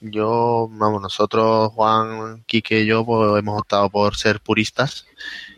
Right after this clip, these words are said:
Y bueno, y por supuesto esto es un Legacy, viene pegatinas y hay que coger cartas y desecharlas y,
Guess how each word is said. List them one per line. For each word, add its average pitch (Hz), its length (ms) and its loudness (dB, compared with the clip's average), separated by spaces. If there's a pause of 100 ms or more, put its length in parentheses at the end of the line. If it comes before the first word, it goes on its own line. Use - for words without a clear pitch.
(140)
Y 95 580 0
bueno, 87 320 -4
y 87 100 -16
por 90 160 0
supuesto 95 420 -2
esto 101 200 -4
es 101 60 -2
un 101 120 2
Legacy, 110 480 -2
viene 104 180 0
pegatinas 107 800 0
y 107 80 0
hay 98 160 0
que 98 420 0
coger 98 680 -2
cartas 101 480 -2
y 98 200 0
desecharlas 113 800 0
y, 95 300 0